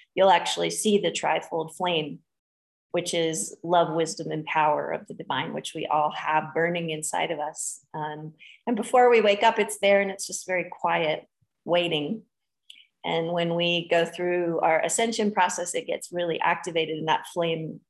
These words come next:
actually grows and gets very significant. So there's many, many different reasons that that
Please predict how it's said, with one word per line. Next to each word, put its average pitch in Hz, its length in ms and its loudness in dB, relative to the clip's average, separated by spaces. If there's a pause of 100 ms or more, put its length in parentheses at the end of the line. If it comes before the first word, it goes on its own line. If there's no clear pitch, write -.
actually - 360 -2
grows 151 500 -2
and - 140 -10
gets - 280 -10
very - 200 -10
significant. 143 640 -8
So 190 100 0
there's 180 220 -2
many, 208 280 4
many 185 300 0
different 170 440 -2 (1120)
reasons 214 640 2
that - 180 4
that - 260 4